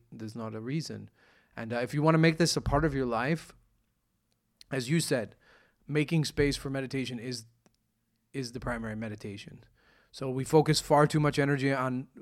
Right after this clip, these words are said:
questions, as I said earlier, about practice. How do I meditate? What do I do?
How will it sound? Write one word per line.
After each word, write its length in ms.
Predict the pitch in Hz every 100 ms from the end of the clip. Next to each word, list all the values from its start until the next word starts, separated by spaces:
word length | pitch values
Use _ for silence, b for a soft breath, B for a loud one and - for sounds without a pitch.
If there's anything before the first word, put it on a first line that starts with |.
| -
questions, 600 | - 131 117 - 139 143
as 160 | - 127
I 60 |
said 220 | 120 127 113
earlier, 300 | 120 123 117
about 600 | 113 - 110 110 113 -
practice. 600 | 101 - - - - - b b b b b
How 140 | - 120
do 80 | 113
I 80 |
meditate? 480 | 113 117 110 113 107
What 100 | 113
do 100 | 123
I 120 | 107
do? 420 | 101 113 107 107